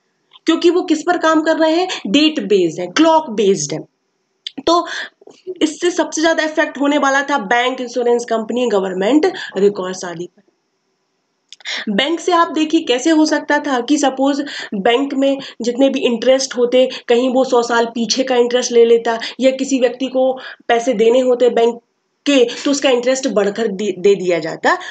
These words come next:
तो इस तरीके से बहुत सारी problems आने वाली थी, सारे records होने, अ, ख़त्म होने वाले थे, Sensex, जितने भी stock exchanges थे, उन सब का data यहाँ पर collapse हो सकता था। तो ये तो अब बात हो गई कि directly computers जो हैं,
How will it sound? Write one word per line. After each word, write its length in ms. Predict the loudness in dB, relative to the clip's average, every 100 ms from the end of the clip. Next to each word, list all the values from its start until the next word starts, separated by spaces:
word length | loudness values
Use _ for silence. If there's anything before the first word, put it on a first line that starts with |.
| -2
तो 60 |
इस 160 | -2 0
तरीके 320 | 0 2 2
से 120 | 0
बहुत 380 | -2 -2 -4 -2
सारी 260 | -2 0 0
problems 600 | 0 0 0 0 -2 -6
आने 340 | -2 0 2
वाली 320 | 2 0 0
थी, 220 | 2 2
सारे 300 | 4 2 2
records 540 | 2 0 -2 0 0 -2
होने, 220 | -2 -2
अ, 440 | -6 -6 -2 -2 -2
ख़त्म 260 | -2 -2
होने 220 | 0 2 2
वाले 280 | 2 2
थे, 200 | 0 -2
Sensex, 760 | -2 2 2 2 2 2 0 0 -2 -2 -8 -10 -6
जितने 200 | 0 2
भी 120 | 2
stock 380 | -2 0 0 0
exchanges 640 | -4 -2 0 2 2 -2 0
थे, 180 | 2 2 -4 0
उन 100 | 0
सब 220 | 2 -2
का 120 | -2
data 280 | 2 2 2
यहाँ 300 | 0 0 -4
पर 140 | -6
collapse 500 | -4 0 2 0 0 -2 -4 -2
हो 120 | 2
सकता 380 | 2 -2 -10 -14
था। 160 | -14 -20 _ _ _ _ _ _ _ _ _ _ -8 -4
तो 80 | 0
ये 180 | 2 2
तो 140 | 2
अब 80 | 0
बात 280 | 2 0 2
हो 100 | 0
गई 140 | 0
कि 100 | 0
directly 460 | 2 2 0 0 0
computers 600 | 2 -2 -2 0 2 0
जो 160 | 2 0
हैं, 300 | 2 0